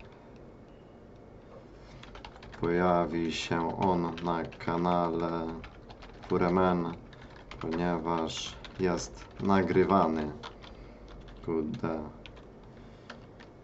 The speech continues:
Ci Q dwa, fajna nagroda. A, nie mogę.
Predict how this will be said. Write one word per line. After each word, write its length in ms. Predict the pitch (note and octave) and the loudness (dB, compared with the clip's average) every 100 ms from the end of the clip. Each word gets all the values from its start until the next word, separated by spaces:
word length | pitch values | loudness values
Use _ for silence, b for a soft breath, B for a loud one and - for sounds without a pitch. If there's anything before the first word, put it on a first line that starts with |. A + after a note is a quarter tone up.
| - - - - - | -20 -18 -16 -14 -14
Ci 200 | - F2+ | -4 -2
Q 500 | E2 - F#2 E2+ E2 D#2+ | 0 4 6 6 4 2
dwa, 340 | D#2 E2+ D#2 | 2 4 2
fajna 840 | C#2+ - - A2+ G#2 F#2+ F2+ F2+ F2 | -4 -12 0 6 8 8 6 4 4
nagroda. 1120 | E2 E2+ E2+ D#2 E2 G2+ G2 F#2+ F#2+ F#2 F#2 - - - - - - - - - | 2 0 2 0 4 8 8 8 8 8 4 -4 -14 -18 -18 -20 -20 -20 -6 4
A, 180 | F2 | 4
nie 120 | E2+ F2+ | 6 6
mogę. 380 | F#2 D#2+ D#2+ | 6 4 2